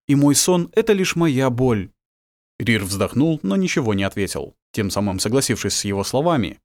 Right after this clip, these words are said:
Никита и сам понимал, что это самое верное предположение из всех.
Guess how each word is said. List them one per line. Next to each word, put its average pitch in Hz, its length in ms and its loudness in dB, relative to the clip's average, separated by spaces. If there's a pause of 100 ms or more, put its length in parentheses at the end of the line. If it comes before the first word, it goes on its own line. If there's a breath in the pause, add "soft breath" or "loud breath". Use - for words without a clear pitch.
(240)
Никита 208 320 0
и 220 60 2
сам 202 260 0
понимал, 107 380 2
что - 180 -4
это 151 140 -2
самое 160 340 0
верное 107 380 0
предположение 113 680 -2
из 101 180 -6
всех. - 440 -4